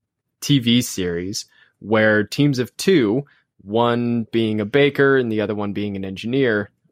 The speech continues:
they are put together on these teams and they have these tasks where they have to combine their two, um,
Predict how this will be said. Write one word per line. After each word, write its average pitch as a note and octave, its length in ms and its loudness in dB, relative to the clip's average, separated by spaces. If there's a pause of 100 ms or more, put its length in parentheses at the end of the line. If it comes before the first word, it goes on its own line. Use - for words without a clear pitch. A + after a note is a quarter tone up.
(160)
they C3 380 4
are A2+ 540 2 (360)
put D#3 200 2
together B2 440 0
on G#2+ 100 -2
these G#2 200 -2
teams A2+ 400 -2
and F#2+ 140 -2
they G2 140 2
have G2 280 -2
these G2 240 -6
tasks F3+ 560 0
where A2 140 2
they G2+ 100 2
have A#2 240 0
to A2 140 -4
combine A2 640 0
their G2 200 -2
two, A#2 600 0 (880)
um, F#2 480 0